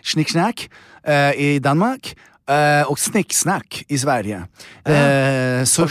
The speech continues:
Speaker 1: det vi ser
Speaker 2: Snikkensnakken, eh,
Speaker 1: Snikkensnakken.
Speaker 2: i Østerrike.
Speaker 1: Japp. Og Tjatjong i
Speaker 2: Ja.
Speaker 1: Kina.
Speaker 2: Ja, var ikke det Laos?
Speaker 1: Ja, Laos.
Speaker 2: Jo.
Speaker 1: Eh, og det er altså,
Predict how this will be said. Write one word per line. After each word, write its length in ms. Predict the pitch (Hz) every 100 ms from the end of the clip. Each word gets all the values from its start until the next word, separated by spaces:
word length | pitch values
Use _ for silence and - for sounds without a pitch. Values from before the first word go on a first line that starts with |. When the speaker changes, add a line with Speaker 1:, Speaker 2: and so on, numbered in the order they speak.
| 135
Speaker 1:
det 140 | 151
vi 80 | 160
ser 120 | 196
Speaker 2:
Snikkensnakken, 400 | 156 165 - 113 - -
eh, 160 | 131
Speaker 1:
Snikkensnakken. 720 | 131 160 202 196 190 185 208
Speaker 2:
i 60 | 226
Østerrike. 680 | 143 - 101 190 123 117
Speaker 1:
Japp. 260 | 120 196 - - _ - - _
Og 320 | 135 135 135 135
Tjatjong 420 | - 247 - 233 - _ _ _ _ 160
i 40 |
Speaker 2:
Ja. 160 | 156 202
Speaker 1:
Kina. 260 | 143 135 - _ _ -
Speaker 2:
Ja, 360 | 147 170 202 233
var 80 | 202
ikke 100 | 208
det 100 | 196
Laos? 320 | 175 254 -
Speaker 1:
Ja, 100 | 139
Laos. 320 | 139 92 - -
Speaker 2:
Jo. 200 | 202 196 - _
Speaker 1:
Eh, 380 | 160 170 165 160
og 220 | 160 160 131
det 300 | 156 185 214
er 220 | 127 156 -
altså, 240 | 131 -